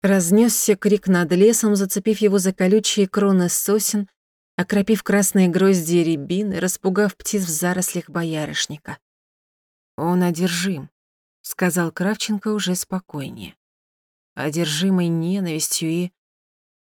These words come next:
Сказал-то он спокойнее, однако, когда Мещерский тронул его за плечо, указав глазами на дом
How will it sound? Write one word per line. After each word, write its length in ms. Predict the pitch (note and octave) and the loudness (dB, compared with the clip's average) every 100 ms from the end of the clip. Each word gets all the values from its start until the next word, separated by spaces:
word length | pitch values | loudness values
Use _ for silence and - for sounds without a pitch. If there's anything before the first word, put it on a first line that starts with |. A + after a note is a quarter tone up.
| _ | _
Сказал-то 600 | - - G#3 G#3 B3 A3+ | -10 -4 0 2 0 2
он 80 | G#3 | 0
спокойнее, 760 | G3 - F3+ - A3+ G3 C#3 - _ _ _ _ | 0 -2 -4 -2 -2 -2 -4 -14 _ _ _ _
однако, 480 | E3+ F3+ G3 G3+ G3 | -2 2 2 0 -4
когда 240 | F#3 F#3+ | 0 4
Мещерский 640 | F#3+ F#3+ - G3 - - F3+ | 6 4 2 0 0 -2 -2
тронул 320 | F#3+ F#3 F3 | 0 2 2
его 220 | E3+ F3 | 0 0
за 140 | D#3 | -4
плечо, 400 | - D3 D3 F3 | -6 -6 -4 -2
указав 400 | E3+ E3+ D3+ E3 | -2 -4 -4 -4
глазами 500 | D3+ D#3 D3+ D#3+ D#3 | -4 -4 -4 -4 -6
на 180 | D3+ D3 | -6 -6
дом 340 | C#3 F3+ G#3 | -6 -4 -4